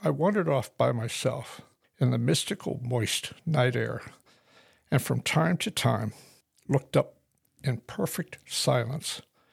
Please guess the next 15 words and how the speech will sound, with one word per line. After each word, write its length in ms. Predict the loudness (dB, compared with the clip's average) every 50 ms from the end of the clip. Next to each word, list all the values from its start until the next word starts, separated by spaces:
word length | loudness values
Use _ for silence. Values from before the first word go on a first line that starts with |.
| _ _ _ _
at 140 | -2 -2 -2
the 80 | -2
stars." 680 | -2 -4 0 0 0 2 2 0 -4 -6 -10 -10 -12 -12 -16 _ _ _ _ _ _ _ _ -20 -20 _ _ _ _ _ _ _ _ _ _ -20 -20 -20 _ _ _ _ _ _ _ _ _ _ _ _ _ _ _ _
Obviously, 560 | 2 4 4 4 2 2 0 0 0 0 0
you 220 | 0 2 4 4 6
needed 400 | 6 6 4 4 2 2 2 2
more 400 | 4 4 4 4 2 0 -2 -6 -14 -18 -20 -20 -20 _ _ _ _ _ _ 2
than 120 | 2 4
just 260 | 4 2 2 2 2
looking 320 | 0 0 2 2 2 2 2
up 160 | 0 2 2
in 120 | 2 2
si-, 460 | 2 0 0 2 2 4 4 4 2
<laughs> 60 | 0 -4 -2 0 2 2
silence. 580 | 2 4 4 4 4 2 2 0 0 0 -2